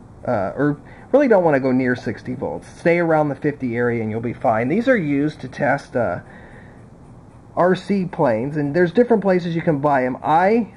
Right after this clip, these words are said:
uh, have some links on our website. We just added a new hot link page that shows you where we get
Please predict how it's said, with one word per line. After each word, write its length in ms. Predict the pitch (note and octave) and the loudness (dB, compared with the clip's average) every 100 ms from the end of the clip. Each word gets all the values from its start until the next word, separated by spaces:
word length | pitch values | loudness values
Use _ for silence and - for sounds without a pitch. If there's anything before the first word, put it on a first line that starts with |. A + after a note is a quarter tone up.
| - | -2
uh, 360 | C3+ A#2 G#2+ - - - - | 0 2 0 -6 -16 -20 -8
have 200 | - F3+ | 0 0
some 180 | - A3+ | 2 2
links 240 | G3 G3+ A3 | 2 0 0
on 80 | |
our 120 | A3 G3 | 2 2
website. 580 | D3+ B2 C3 C3+ F#3+ C3+ | 2 0 -2 -2 -2 -2
We 140 | D3 | -2
just 220 | D#3 - | -2 0
added 300 | D3+ D3 C3+ | 0 2 0
a 60 | C3 | -2
new 180 | C#3+ - | -2 0
hot 260 | E3 A#2+ | 0 0
link 220 | D3+ C3+ | -2 -4
page 400 | - C#3+ D3+ D#3 | -2 -2 -2 -4
that 140 | B2+ G#2 | -8 -6
shows 360 | - C#3+ C#3 | -2 -2 -2
you 120 | C#3+ C3+ | -2 -2
where 160 | B2+ | 0
we 100 | C3+ | -2
get 300 | B2 B2+ A#2 | -2 -4 -4